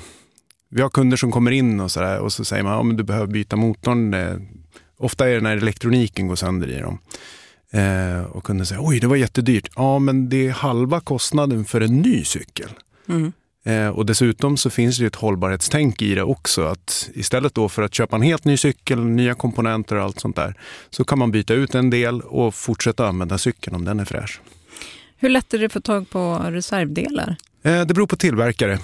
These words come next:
Speaker 1: Eh, de stora tillverkarna som vi har, vi har framförallt, det är fyra stora tillverkare av just, eh, drivenheter och elektronik till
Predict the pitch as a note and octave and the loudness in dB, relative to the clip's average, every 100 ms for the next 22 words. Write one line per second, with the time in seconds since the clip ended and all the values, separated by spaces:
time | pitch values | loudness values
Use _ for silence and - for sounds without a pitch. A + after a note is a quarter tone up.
0 | - - - - D3 D3+ D3+ D3 D3+ D3+ | -8 -20 -14 -2 2 2 2 2 0 2
1 | - F#3+ G3 - F3+ B2 A#2 G#2 C3 B2 | 2 2 2 2 2 2 0 0 0 0
2 | B2+ A#2 G2+ A2 A#2 A2+ - B2 B2 B2 | 0 0 2 2 2 -2 -6 -2 0 0
3 | - A#2 B2+ A#2 G#2+ - - - - _ | 0 -2 0 0 -2 -6 -8 -10 -20 _
4 | _ _ - _ _ _ _ _ _ - | _ _ -20 _ _ _ _ _ _ -2
5 | C#3 C#3 A#2+ - - E3+ C#3+ C#3 D3 - | 2 2 -2 -6 0 2 4 2 2 2
6 | C#3 B2 - A#2 B2+ B2 - C3+ A#2+ G2 | 2 2 2 2 0 -2 -2 -2 -2 0
7 | A#2 A2 G#2 A2 G#2 - - A#2 G#2+ G#2 | 0 0 0 0 -2 -6 -2 0 0 0
8 | A#2 B2 A2 G#2 A#2 B2 A2 _ B2 A2+ | 0 2 2 0 2 0 -2 _ -2 0
9 | A2 A2 G#2+ - B2+ C3 A#2+ - - A2+ | 0 0 -2 -2 2 2 0 -4 -4 -2
10 | G2 F#2+ | 0 -4